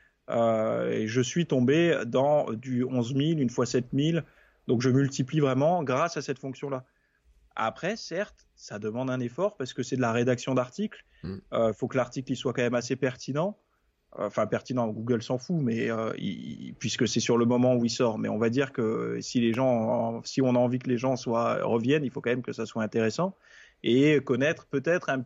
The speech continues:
Speaker 1: tout petit peu les règles de base de la rédaction, euh, euh, de la, la structure d'un article. Mais, enfin, je veux dire, euh,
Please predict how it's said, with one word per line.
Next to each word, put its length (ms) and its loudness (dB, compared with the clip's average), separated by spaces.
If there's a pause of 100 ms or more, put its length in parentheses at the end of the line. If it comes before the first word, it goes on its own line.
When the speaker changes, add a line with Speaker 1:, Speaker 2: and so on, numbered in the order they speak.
(140)
Speaker 1:
tout 120 -4
petit 240 -8
peu 320 6
les 140 2
règles 320 2
de 100 2
base 240 0
de 80 -4
la 140 0
rédaction, 800 -4
euh, 840 -4 (640)
euh, 140 2
de 140 2
la, 180 4
la 160 2
structure 420 0
d'un 140 0
article. 400 -6
Mais, 180 -2 (220)
enfin, 300 -6
je 80 -14
veux 80 -4
dire, 180 0
euh, 160 -4